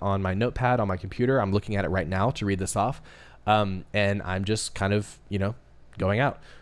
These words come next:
or going, going off of it. So anyway, to-do lists, content ideas are great. Um, general business ideas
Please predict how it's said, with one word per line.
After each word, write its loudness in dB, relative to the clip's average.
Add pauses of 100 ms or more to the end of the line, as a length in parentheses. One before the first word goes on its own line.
(120)
or 0
going, 2
going 0
off 0
of -10
it. -4
So 4
anyway, 0 (960)
to-do 2
lists, 4
content 0
ideas 2
are -2
great. 2 (380)
Um, 2 (100)
general 4
business -2
ideas 0